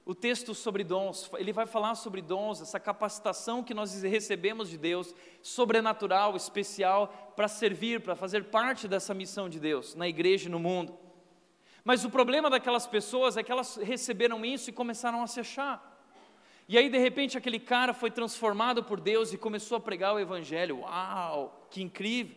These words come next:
E assim com o tempo acontece nas nossas vidas. Nós começamos a servir na igreja e a gente vai esquecendo quem a gente era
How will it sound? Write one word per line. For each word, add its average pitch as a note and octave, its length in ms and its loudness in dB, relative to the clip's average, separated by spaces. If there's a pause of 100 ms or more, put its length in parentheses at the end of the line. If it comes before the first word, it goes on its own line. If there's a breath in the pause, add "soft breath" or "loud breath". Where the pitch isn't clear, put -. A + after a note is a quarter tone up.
(1040 loud breath)
E A#3 80 0
assim C#4 320 0
com C#4 180 -2
o B3 60 2
tempo C4+ 260 0
acontece C4 640 0
nas G#3+ 180 -2
nossas G3+ 360 -2
vidas. F3+ 420 -6 (800 soft breath)
Nós B3+ 320 0
começamos C4+ 560 2
a B3+ 40 4
servir B3 340 -2
na B3+ 80 4
igreja A3+ 520 4
e A3 40 4
a G#3 40 2
gente A#3+ 180 -2
vai B3 120 6
esquecendo C4 720 -4
quem B3 240 -4
a A#3 40 -2
gente A3 360 -6
era A#3 320 2